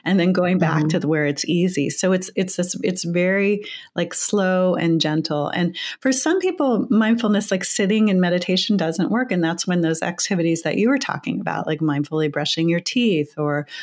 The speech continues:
Speaker 1: there's a walking meditation or things, those may be more supportive to people who are, who it's hard to go in. But what I've found is with it, it helps to also have a teacher or some support. So it's, so you're not
Speaker 2: Mm-hmm.
Speaker 1: just doing this randomly on your own.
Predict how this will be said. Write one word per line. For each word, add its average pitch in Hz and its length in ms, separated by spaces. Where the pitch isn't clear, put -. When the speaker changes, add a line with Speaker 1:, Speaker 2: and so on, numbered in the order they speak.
Speaker 1:
there's 156 200
a 190 100
walking 226 440
meditation 151 540
or 151 80
things, 156 260
those 175 260
may 170 300
be 165 160
more 156 240
supportive 160 720
to - 140
people - 440
who 151 200
are, 151 200
who 180 140
it's 160 160
hard 165 380
to 151 100
go 151 180
in. 156 340
But 151 160
what 185 160
I've 185 200
found 214 440
is 156 260
with 185 300
it, - 220
it 226 100
helps 254 340
to - 200
also 165 520
have 175 240
a 156 80
teacher 143 720
or 147 140
some 143 200
support. - 540
So 160 100
it's, 147 160
so 165 120
you're 151 140
not 147 160
Speaker 2:
Mm-hmm. - 80
Speaker 1:
just 165 160
doing 139 240
this 135 180
randomly 131 400
on - 100
your - 160
own. 143 320